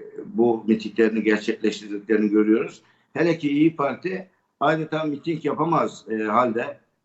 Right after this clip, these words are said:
bir kısım mitinglerini iptal etti. E, Konya gibi çok büyük bir, e, şehrimizde neredeyse yüz yüz elli kişiye hitap etmek durumunda kaldı başkanları. E,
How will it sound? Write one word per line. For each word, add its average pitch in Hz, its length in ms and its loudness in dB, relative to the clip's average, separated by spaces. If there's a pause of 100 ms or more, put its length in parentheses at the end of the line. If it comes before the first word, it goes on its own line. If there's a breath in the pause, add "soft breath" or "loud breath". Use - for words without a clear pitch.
bir 165 180 0
kısım 143 280 -6
mitinglerini 131 840 -2
iptal 127 380 2
etti. 95 440 0 (400)
E, 120 140 2
Konya 170 320 2
gibi 147 640 2 (180)
çok 151 300 -2
büyük 156 260 2
bir, 117 300 -2
e, 110 260 2
şehrimizde 127 840 0 (420)
neredeyse 139 880 2 (240)
yüz 143 280 4
yüz 139 140 -6
elli 151 300 4
kişiye 113 520 -2
hitap 131 360 -4
etmek 135 400 -4
durumunda 113 420 0
kaldı 98 340 0
başkanları. 98 800 -2 (760)
E, 104 40 -6